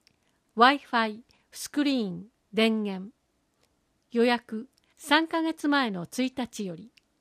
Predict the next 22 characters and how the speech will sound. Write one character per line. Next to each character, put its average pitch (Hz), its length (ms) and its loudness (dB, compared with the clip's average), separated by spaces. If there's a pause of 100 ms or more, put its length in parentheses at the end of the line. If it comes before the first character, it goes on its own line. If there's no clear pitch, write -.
(160)
セ 294 200 -2
ン 269 80 -2
タ 170 260 -10
ー 170 40 -14
受 185 200 -8
付 - 300 -10
に 170 100 -10
て。 - 240 -20 (2500)
事 226 100 2
務 285 160 4
ブ 359 100 0
ー 349 120 4
ス - 180 -6
の 175 180 -6
利 185 160 -2
用 226 160 4
に 220 140 -2
つ - 180 -8
い 180 80 -8
て、 127 260 -20 (1300)
料 262 220 2
金、 175 340 -12